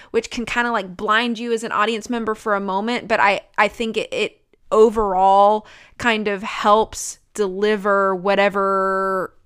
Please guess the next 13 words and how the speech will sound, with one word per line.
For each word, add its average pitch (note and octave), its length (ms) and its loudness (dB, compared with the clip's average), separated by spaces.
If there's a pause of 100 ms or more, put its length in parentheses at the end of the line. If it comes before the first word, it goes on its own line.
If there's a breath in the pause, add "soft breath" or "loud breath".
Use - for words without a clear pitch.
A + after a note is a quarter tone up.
(140)
the, F#3+ 320 -2 (120)
the, F3+ 420 2 (840)
like, F#3+ 240 -4 (760 soft breath)
visual G#3+ 500 0
is G3+ 80 -2
supposed - 240 -8
to F3+ 60 -14
be G3 100 -2
at G3 100 -6
that F3+ 180 -4
moment. F#3 480 -6 (420)
You G#3+ 160 -2
know, G3 160 0